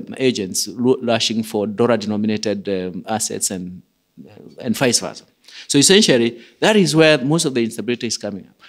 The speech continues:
So even when we talk about, uh, the instability of the financial system, we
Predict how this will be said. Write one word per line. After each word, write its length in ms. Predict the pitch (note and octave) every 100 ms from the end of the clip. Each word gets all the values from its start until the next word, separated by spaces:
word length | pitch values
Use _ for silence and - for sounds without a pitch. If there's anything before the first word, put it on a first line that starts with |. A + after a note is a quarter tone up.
| -
So 140 | -
even 280 | F#3+ D4+ A#3
when 180 | F#3+ F#3
we 100 | D3
talk 180 | D3+ C3+
about, 420 | A#2 A#2 A#2 A2+
uh, 200 | G2+ F2+
the 200 | F#2 F#2+
instability 440 | G2 G#2 A2 C#3+ C#3
of 140 | G#2
the 60 | G2+
financial 420 | A2+ A#2+ B2+ G2
system, 480 | - A2+ - D#2 G2 _ _
we 240 | C3+ C3+